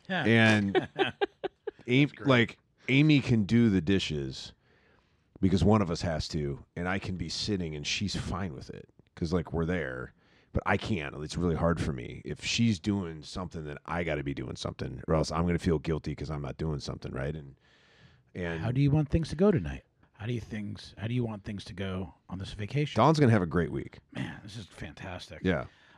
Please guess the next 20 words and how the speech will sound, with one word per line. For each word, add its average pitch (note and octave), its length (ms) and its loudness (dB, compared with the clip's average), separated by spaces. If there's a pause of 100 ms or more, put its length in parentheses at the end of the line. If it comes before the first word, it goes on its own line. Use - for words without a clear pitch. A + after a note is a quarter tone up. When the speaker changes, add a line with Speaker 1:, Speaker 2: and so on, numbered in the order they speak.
Speaker 1:
Um, C3 380 -8
Sarah, F3 460 0 (500)
since D#3 220 -6
it's D3 160 -4
Mother's D3+ 280 0
Day D3 180 0
coming C3 300 -6
up, A2 240 -6 (520)
give F#3+ 180 -6
us A#3 100 -6
some D3 260 -6
good B2+ 360 -4
advice G#2 420 -6
for G#2+ 160 -8
dads, F#2+ 640 -10 (1300)
because G3+ 320 4
it G3+ 80 6
is A3 180 6
all G#3 180 10
about G#3 380 6